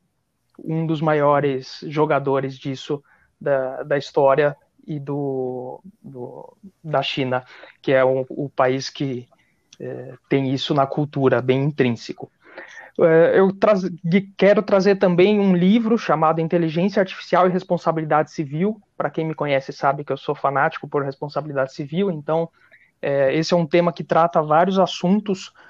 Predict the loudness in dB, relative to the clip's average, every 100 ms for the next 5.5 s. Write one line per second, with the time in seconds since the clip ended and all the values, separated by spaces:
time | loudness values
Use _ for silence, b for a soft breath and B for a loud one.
0 | b _ -6 0 0 0 -2 -2 -4 -6
1 | -6 -6 -8 -8 -8 -6 -2 -2 -2 -4
2 | 0 0 2 0 -2 -6 0 2 2 0
3 | -6 -12 -16 -18 -14 -6 -2 -2 -2 -2
4 | 0 -2 0 0 0 0 -6 -8 -6 -6
5 | -2 0 0 -2